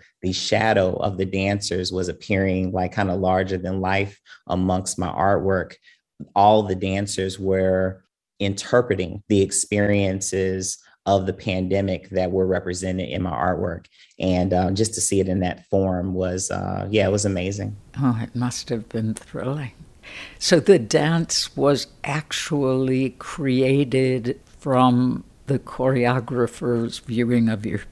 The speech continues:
Speaker 2: paintings.
Speaker 1: Exactly. And, uh, she's an educator as well. So she spoke with her students and, um, the dancers that she was working with about how they interpret their experience, not only with my work,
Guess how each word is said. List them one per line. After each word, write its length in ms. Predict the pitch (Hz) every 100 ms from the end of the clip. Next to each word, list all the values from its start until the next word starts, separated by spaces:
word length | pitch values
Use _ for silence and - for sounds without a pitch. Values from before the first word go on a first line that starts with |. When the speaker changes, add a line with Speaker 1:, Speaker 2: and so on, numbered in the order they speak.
| -
Speaker 2:
paintings. 960 | - 135 - - - - - - - -
Speaker 1:
Exactly. 800 | 90 90 90 - 95 - 90 98
And, 300 | 92 92 90
uh, 180 | 92 101
she's 280 | 104 104
an 80 | 113
educator 560 | 98 95 98 98 95 95
as 160 | 95
well. 460 | 90 90 90 95 98 - _
So 300 | - - 95
she 400 | 92 - 92 92 -
spoke 360 | - 104 101
with 140 | 104 98
her 160 | 92
students 580 | 95 - 95 92 92 98
and, 200 | 90 90
um, 360 | 90 92 90 90
the 160 | 90 92
dancers 420 | 92 90 - 95
that 100 | 92
she 140 | -
was 180 | 92 90
working 380 | 92 95 95 92
with 260 | 92 92 - _ - -
about 640 | 90 90 87 90 90 - - _ _ -
how 300 | 104 95 95
they 280 | 95 98
interpret 920 | 95 92 - - 92 92 95 87 - - _ _ _ 90
their 360 | 90 95 104
experience, 960 | 95 - - 92 90 90 90 - - -
not 160 | 92 92
only 220 | 92 92
with 200 | 95 92
my 220 | 95 92
work, 460 | 92 104 123 -